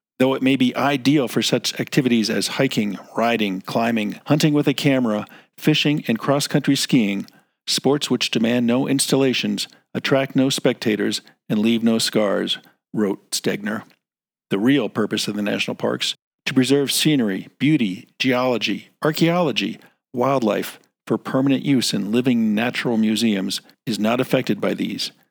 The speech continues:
but it cannot be made compatible with weekend dances, ski tournaments, speedboat races, and a million people a year. Stegner was not the first to sound the alarm about the damage being done to national parks either.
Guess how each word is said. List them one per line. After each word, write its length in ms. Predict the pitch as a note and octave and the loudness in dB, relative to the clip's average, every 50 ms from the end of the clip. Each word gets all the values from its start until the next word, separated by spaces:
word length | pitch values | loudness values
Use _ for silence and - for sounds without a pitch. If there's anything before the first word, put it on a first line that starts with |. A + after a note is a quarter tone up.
| _ _ _ _ - | _ _ _ _ -4
but 100 | G#2+ A2 | -2 -2
it 160 | G#2 - - | -2 -2 -4
cannot 400 | - - D3 C#3 C#3 C3+ C3+ B2+ | -4 -2 0 0 0 0 -2 0
be 140 | - C3+ C3 | 0 0 2
made 260 | B2 B2 C3 C3+ - | 2 2 0 0 0
compatible 640 | - - - - - C3 A#2+ G#2+ A2 G2 G2 F#2+ F#2+ | -2 -4 -2 -2 -2 -2 -2 -2 -2 -4 -4 -4 -4
with 220 | G#2 G#2 G2+ - G#2 | -4 -6 -6 -6 -4
weekend 420 | G#2+ B2 A#2+ - B2+ A#2+ B2 B2 | -4 -2 -2 0 0 0 0 0
dances, 560 | A2+ A#2 G#2+ G2 F#2+ - - G#2+ G2+ F#2+ - - - _ _ _ - | 0 0 0 0 -2 -4 -4 -4 -4 -4 -6 -10 -12 _ _ _ -6
ski 280 | - - - - C#3+ | -6 -2 2 2 2
tournaments, 600 | C#3 - - B2 A2+ G#2 G#2 G#2+ G#2+ G#2+ - - - - - _ _ - | 2 2 -2 -2 -2 -2 -2 -4 -4 -4 -6 -8 -10 -14 -20 _ _ -8
speedboat 640 | - - - - B2+ B2 B2 A#2+ A#2+ A#2 A#2 - - | -6 -4 -2 0 2 2 2 2 0 0 0 0 0
races, 480 | A#2 A2 A2 G#2+ - - A#2+ A2 - - - - _ _ _ - | 0 0 0 0 0 0 -2 -2 -4 -6 -12 -20 _ _ _ -4
and 140 | A#2+ A2+ G#2+ | -2 0 0
a 80 | G2+ | 0
million 460 | G2 G#2+ G#2 G2+ G#2 A2 G#2+ G#2+ A2+ | 2 0 0 0 0 0 0 0 -2
people 440 | - - - G#2+ - - G#2 G#2+ - - | -2 -2 -2 -2 -2 -2 -4 -4 -4 -2
a 60 | - | -2
year. 420 | A2+ G#2+ G#2+ G2+ F#2+ - - - - - _ _ _ _ _ _ _ _ _ _ _ _ _ _ _ _ _ _ _ _ - | 0 2 2 0 0 -2 -6 -12 -18 -20 _ _ _ _ _ _ _ _ _ _ _ _ _ _ _ _ _ _ _ _ -6
Stegner 400 | - - - B3 A#3 G#3 F#3 F3+ | -4 0 2 2 2 2 2 2
was 160 | C#3+ A#2+ A2+ A2+ | 2 2 2 2
not 220 | B2 A#2 A2+ - | 2 2 2 0
the 80 | A2+ G#2 | -2 -2
first 360 | - - B2+ A#2+ A2 - - | 0 0 0 0 0 0 -2
to 80 | - | -2
sound 320 | A2 - - A#2 A2+ A2 G#2+ | -2 0 0 0 0 0 0
the 60 | G#2 | 0
alarm 380 | G2+ G2 G#2 G#2+ G#2+ G#2+ G#2 G2 | 0 0 0 0 0 0 -2 -2
about 260 | F#2 A2 G#2 G2+ - | -2 -2 -2 -2 -4
the 80 | - | -6
damage 460 | G2 - G2+ G#2 G#2 G#2 G#2 F#2+ - - | -4 -4 -2 -2 -2 -2 -4 -4 -4 -4
being 180 | G#2 F#2+ F#2+ | -4 -4 -4
done 240 | - - G#2 G#2 G#2 | -2 -2 -2 -2 -2
to 140 | F#2 - G#2 | -4 -4 -4
national 340 | G#2 G2+ G2 - - G2+ F#2+ | -2 -2 -4 -4 -4 -6 -8
parks 460 | - - A2+ G#2+ G2+ - - - - | -6 -4 -4 -4 -4 -4 -6 -4 -4
either. 420 | - - C#3 C3+ A#2+ - - - | -2 -2 -2 -2 -4 -6 -8 -10